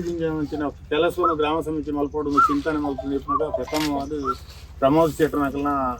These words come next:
ಆ ಸಂಸಾರ ಒಂಜಿ ಇಲ್ಲು ಮಲ್ತು ಕೊರ್ಪುನಂಚಿನ ಚಿಂತನೆ ಮಲ್ಪೋಡು ಒಂದು ಎಂಕುಲು ಭಾರಿ ಪ್ರಯತ್ನ ಮಲ್ತದೆ. ಬಹುಶಃ ಎಂಕಲ್ನ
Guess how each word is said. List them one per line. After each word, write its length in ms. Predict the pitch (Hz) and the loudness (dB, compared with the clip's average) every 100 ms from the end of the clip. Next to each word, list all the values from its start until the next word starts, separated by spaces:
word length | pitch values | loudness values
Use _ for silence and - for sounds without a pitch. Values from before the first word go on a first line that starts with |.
| - - - - | -10 -18 -16 -6
ಆ 80 | - | -2
ಸಂಸಾರ 440 | 139 139 151 139 | 2 2 4 2
ಒಂಜಿ 280 | 135 139 131 | 4 2 4
ಇಲ್ಲು 240 | 139 160 131 - - | 4 4 4 0 -8
ಮಲ್ತು 280 | 131 123 | -6 -4
ಕೊರ್ಪುನಂಚಿನ 520 | 135 131 135 127 127 131 | -4 -4 -2 -2 -2 -2
ಚಿಂತನೆ 420 | 139 127 135 127 | 0 4 4 4
ಮಲ್ಪೋಡು 380 | 123 113 123 113 | 0 -2 -2 0
ಒಂದು 160 | 117 131 | 0 0
ಎಂಕುಲು 200 | 113 120 | 0 -4
ಭಾರಿ 320 | 110 127 135 117 - | -2 2 2 2 -6
ಪ್ರಯತ್ನ 300 | 123 123 - | -6 -6 -4
ಮಲ್ತದೆ. 440 | 127 117 98 131 117 - - - - | -4 -2 0 2 0 -4 -16 -18 -6
ಬಹುಶಃ 260 | - 120 131 | -2 0 0
ಎಂಕಲ್ನ 240 | 127 131 | 2 2